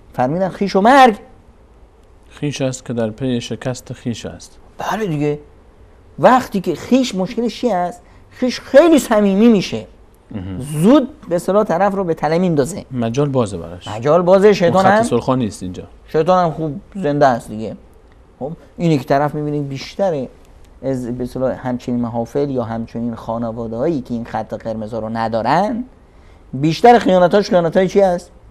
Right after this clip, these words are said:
Speaker 1: داخل خانواده است.
Speaker 2: مهم.
Speaker 1: بیشتر خیانتای خانم‌ها یا شوهرها همین در محیط اطراف هست. اونایی که دیگه مونده، خانمه میاد میگه که «موندم چی کار کنم؟» حالا یک دوردستی می بود، خب میرفتی از اون اصلاً شهر میگریخت،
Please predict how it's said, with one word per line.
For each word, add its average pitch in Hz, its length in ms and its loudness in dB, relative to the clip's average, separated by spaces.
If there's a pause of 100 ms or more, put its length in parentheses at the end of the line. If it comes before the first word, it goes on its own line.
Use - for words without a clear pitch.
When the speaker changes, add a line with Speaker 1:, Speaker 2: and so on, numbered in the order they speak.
(240)
Speaker 1:
داخل 196 240 2
خانواده 202 360 -2
است. 190 240 -6 (800)
Speaker 2:
مهم. 95 260 -12 (300)
Speaker 1:
بیشتر 226 400 6
خیانتای 190 460 2
خانم‌ها 185 480 2
یا 185 320 6 (360)
شوهرها 180 500 6 (260)
همین 208 220 4
در 196 140 8
محیط 202 440 0 (460)
اطراف 175 440 2
هست. 160 220 -4
اونایی 202 420 6
که 269 120 0
دیگه 240 160 2
مونده، 160 580 0 (1300)
خانمه 196 380 6
میاد 175 240 8
میگه 151 280 0
که 156 120 -2
«موندم 160 480 4
چی 147 120 -6
کار 151 200 2
کنم؟» 123 220 -4
حالا 196 180 8
یک 180 300 0 (680)
دوردستی 160 580 6
می 151 120 -2
بود، 185 200 0
خب 175 160 -2
میرفتی 180 580 2
از 160 180 2
اون 175 180 -4
اصلاً 175 240 -4
شهر 208 360 0
میگریخت، 139 480 -6